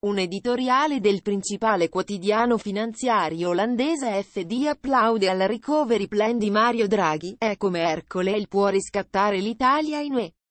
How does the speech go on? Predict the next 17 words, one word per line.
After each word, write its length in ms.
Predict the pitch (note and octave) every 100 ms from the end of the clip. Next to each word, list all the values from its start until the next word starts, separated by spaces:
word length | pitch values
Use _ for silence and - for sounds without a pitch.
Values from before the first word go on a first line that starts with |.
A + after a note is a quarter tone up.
| _ _ _ _ -
Sembrano 600 | - F#3 G#3 G3+ F#3+ F#3+
lontani 640 | A#3 D4 C#4+ C4 D#4 E4+
gli 280 | B3+ G#3+ A3
strali 460 | G#3 C4 A3 A3 G#3+
dei 180 | G#3
falchi 420 | G#3 A#3 B3 G#3 G#3
olandesi 720 | E3 E3+ E3+ D#3 D3+ D#3 G3+
contro 320 | G3 F#3 G#3
le 140 | G3+
finanze 520 | F#3+ G3 F3+ A3 A3 G3
italiane 720 | F#3+ F3 F3 G3 A3+ D4+ D#4
e 60 |
gli 120 | A3
ultimatum 720 | G3+ G#3 G3 G3 A#3+ C4 B3 B3
di 140 | A3
Mark 320 | F#3+ C#4+ -
Rutte. 560 | C4+ G3+ C#3+ - D#3